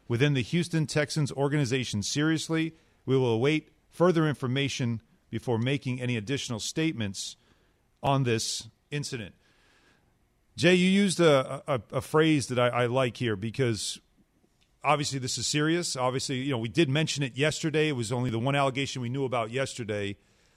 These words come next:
But when we talk about Deshaun Watson, we're talking about somebody that, in your words, has a lot of social capital built up. His attorney said the same thing, his reputation.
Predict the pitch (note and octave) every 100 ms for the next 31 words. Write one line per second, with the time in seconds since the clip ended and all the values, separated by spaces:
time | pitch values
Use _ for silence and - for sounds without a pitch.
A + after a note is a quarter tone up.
0 | _ - B2 B2 - _ _ _ _ _
1 | _ _ _ _ - C3+ C#3 F#3 G3 F3
2 | E3 - F3 D3+ C#3 C#3 C#3+ D3 B2 A2
3 | - A#2 D3+ D3 D3+ C3 - C#3+ B2+ B2
4 | A2 A#2 A#2 A#2 A#2 A2+ B2 A#2+ A#2 A2+
5 | G#2 F#2 - _ - B2 A#2 A2+ B2 G#2+
6 | - - E3 C#3+ C#3 A2 - C#3 A#2+ A2+
7 | F2+ - - A#2+ G2+ B2+ F#2+ - _ _
8 | _ _ _ _ - A2+ G#2+ D#3+ D#3 -
9 | B2+ A#2+ D3+ C3+ A#2+ - B2+ F#2+ G2+ A#2+
10 | A#2+ A#2+ - C3 B2 G#2